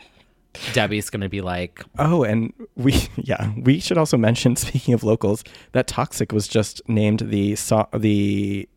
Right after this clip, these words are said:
Speaker 1: word of two thousand eighteen by the dictionary.
Speaker 2: Oh, yeah.
Speaker 1: Um, which ha-, people have been tagging us in to, to, uh, show us how excited we are about that. I mean, iconic.
Speaker 2: Yeah,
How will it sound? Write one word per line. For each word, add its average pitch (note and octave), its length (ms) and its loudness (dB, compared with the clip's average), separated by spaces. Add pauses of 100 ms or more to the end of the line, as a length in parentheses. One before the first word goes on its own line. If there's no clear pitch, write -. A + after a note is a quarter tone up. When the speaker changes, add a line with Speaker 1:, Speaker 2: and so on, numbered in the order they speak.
Speaker 1:
word A2+ 260 4
of G#2+ 100 2
two - 140 -6
thousand G#2+ 280 0
eighteen A2 420 -2
by F#2+ 140 0
the G2 280 -2 (420)
dictionary. F#2+ 640 -2 (120)
Speaker 2:
Oh, A2+ 160 -4
yeah. A2 360 -6 (580)
Speaker 1:
Um, G2+ 280 2
which A#2+ 200 4
ha-, - 140 0
people C3+ 200 4
have C3+ 80 4
been B2+ 120 2
tagging B2+ 340 -2
us F#2+ 180 -4
in F#2+ 280 -4
to, G2+ 280 -6 (400)
to, A2 540 0
uh, G#2 240 -2
show G#2+ 200 0
us G#2 120 0
how G#2+ 100 0
excited G#2+ 320 -2
we G2+ 120 0
are F2 180 -4
about G#2 220 -6
that. A2+ 220 -6 (680)
I B2+ 100 -2
mean, A#2+ 380 2 (160)
iconic. B2 600 -2 (440)
Speaker 2:
Yeah, C3 180 -6